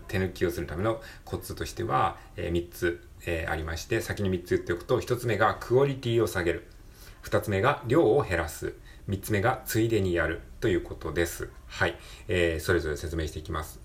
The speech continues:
まず、クオリティを下げるということですね。まあ、手抜きと言ったらですね、まず、質を下げる。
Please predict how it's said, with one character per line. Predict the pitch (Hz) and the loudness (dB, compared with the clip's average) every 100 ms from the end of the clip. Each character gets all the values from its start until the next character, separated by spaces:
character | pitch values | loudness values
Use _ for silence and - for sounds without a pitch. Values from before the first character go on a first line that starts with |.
| - - - | -16 -12 0
ま | 151 | 0
ず、 | - | 2
ク | 127 | 4
オ | 156 | 4
リ | 147 | 4
テ | 143 | 0
ィ | |
を | 123 | 2
下 | 127 | 2
げ | 110 | 2
る | 85 | 0
と | - | -4
い | |
う | - | -8
こ | |
と | - | -6
で | 78 | -4
す | 101 | 0
ね。 | 117 120 - | 0 -2 -4
ま | 151 135 | 2 2
あ、 | - | 4
手 | 143 151 | 4 6
抜 | 185 180 | 4 2
き | 196 | 2
と | 135 | 4
言 | 95 | 4
っ | |
た | - - | 2 0
ら | 87 | 0
で | 80 | 0
す | - | -2
ね、 | |
ま | 101 156 | 0 2
ず、 | 104 - - - | 0 -6 -14 -10
質 | - - 180 | -10 -4 2
を | 202 185 | 2 4
下 | 170 | 2
げ | 156 | 2
る。 | 120 - | 0 -2